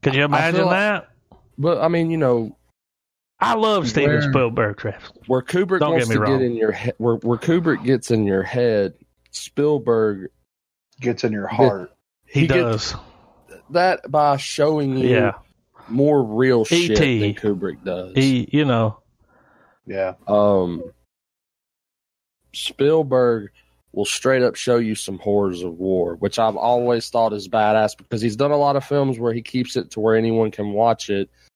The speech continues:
Speaker 2: But on his war films, he's, you're, you're gonna see limbs get blown the, the fuck off. You're gonna
Speaker 1: You know,
Speaker 2: see,
Speaker 1: he even
Speaker 2: you're,
Speaker 1: worked
Speaker 2: you,
Speaker 1: on, uh,
Speaker 2: he'll see
Speaker 1: video
Speaker 2: each,
Speaker 1: games.
Speaker 2: you know,
Speaker 1: He
Speaker 2: he,
Speaker 1: worked on video games for PlayStation two.
Speaker 2: Yeah, there's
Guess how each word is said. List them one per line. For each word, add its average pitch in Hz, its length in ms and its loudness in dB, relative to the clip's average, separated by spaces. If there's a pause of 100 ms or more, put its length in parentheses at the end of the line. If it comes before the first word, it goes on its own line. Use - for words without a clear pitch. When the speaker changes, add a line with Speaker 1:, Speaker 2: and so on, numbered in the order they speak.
(280)
Speaker 2:
But 113 120 2
on 120 140 4
his 110 180 -2
war 151 280 2
films, 110 460 0
he's, 110 520 -6 (720)
you're, 110 280 -2
you're 117 140 4
gonna 123 160 4
see 135 200 0
limbs 131 420 2
get 107 200 -4
blown 98 280 -2
the, - 200 -10 (180)
the 98 100 -6
fuck 101 320 0
off. 90 240 0
You're 104 100 0
gonna 117 120 -2
Speaker 1:
You 160 60 0
know, 180 120 2
Speaker 2:
see, - 60 2
Speaker 1:
he 117 180 2
even 185 80 0
Speaker 2:
you're, 175 100 0
Speaker 1:
worked 165 400 0
Speaker 2:
you, 175 40 2
Speaker 1:
on, 165 260 0
uh, 151 180 2
Speaker 2:
he'll 147 140 2
see 131 120 0
Speaker 1:
video 170 260 2
Speaker 2:
each, 120 60 -6
Speaker 1:
games. 120 520 0 (360)
Speaker 2:
you 208 160 -2
know, 156 100 2
Speaker 1:
He 135 60 2
Speaker 2:
he, 165 60 0
Speaker 1:
worked 170 240 0
on 175 140 2
video 180 320 2
games 135 280 0
for 135 100 0
PlayStation 143 760 0
two. 151 320 0 (800)
Speaker 2:
Yeah, 110 320 0
there's 139 360 0